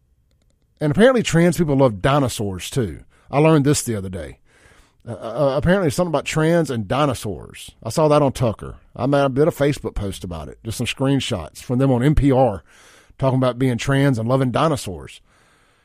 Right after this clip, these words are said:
I, th-, there goes now, every time I see a dinosaur, I'm gonna have to think about Dylan Mulvaney and all that stuff. And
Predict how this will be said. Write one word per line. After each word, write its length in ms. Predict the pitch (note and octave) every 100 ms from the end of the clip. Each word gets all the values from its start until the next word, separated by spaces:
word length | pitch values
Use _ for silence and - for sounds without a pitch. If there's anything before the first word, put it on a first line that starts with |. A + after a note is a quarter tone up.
| _ _ _ -
I, 200 | F#3 F3
th-, 200 | F3+ D#3+
there 180 | E3+ A3
goes 300 | A3 G#3+ E3
now, 180 | F#3+ E3+
every 280 | D3+ F#3
time 200 | F3 F#3+
I 80 | F#3+
see 180 | F3 F#3
a 60 | E3+
dinosaur, 640 | F3+ F#3+ D3 A2+ G#2+ A#2 _ _ _ _ _ _ _
I'm 180 | C#3 E3
gonna 140 | D3+
have 120 | C#3+
to 80 | -
think 340 | - C3 B2+ -
about 460 | B2+ A#2 A2+ A2+ _ - C#3 _
Dylan 260 | D3 C#3+ C#3
Mulvaney 680 | C#3+ C#3 D#3+ E3 G#2+ F2+ -
and 320 | B2+ A#2+ A2+
all 180 | C#3+ D3+
that 160 | E3+ E3
stuff. 420 | - A2 D2+ -
And 140 | A#2